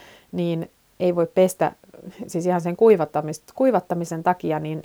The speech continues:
ei voi pestä hirveän isoa määrää kerralla, koska ei ne mahdu mihinkään kuivumaan.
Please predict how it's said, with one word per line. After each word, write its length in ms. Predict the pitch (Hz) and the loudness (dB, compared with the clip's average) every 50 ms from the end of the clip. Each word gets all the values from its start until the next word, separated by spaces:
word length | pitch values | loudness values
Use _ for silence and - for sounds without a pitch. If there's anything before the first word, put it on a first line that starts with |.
| - | -6
ei 180 | - 175 170 170 | -2 0 0 2
voi 160 | 175 175 165 | 2 2 0
pestä 400 | 165 - 151 151 - - - 135 - - _ - - - - - _ _ _ _ _ _ - | 0 0 -4 -4 -4 -2 -4 -4 -4 -6 _ -20 -20 -20 -20 -20 _ _ _ _ _ _ 0
hirveän 340 | 196 190 180 165 165 160 - | 2 2 2 2 2 0 0
isoa 260 | 190 175 - 175 160 | -2 0 0 0 0
määrää 340 | 156 160 160 160 165 160 160 | 2 2 2 2 2 2 0
kerralla, 380 | 160 170 160 160 156 156 160 | 2 0 -2 0 0 -2 -2
koska 300 | 160 - 160 - - 165 | -2 -6 -8 -6 -4 -2
ei 120 | - 175 170 | -2 -2 -2
ne 60 | 180 | -2
mahdu 160 | 190 208 220 | -4 -4 -4
mihinkään 420 | 220 226 214 208 196 - 185 180 180 | -4 -4 -4 -4 -4 -6 -6 -6 -4
kuivumaan. 500 | - 139 - - - - - - 202 | -4 -4 -4 -4 -8 -10 -10 -10 -12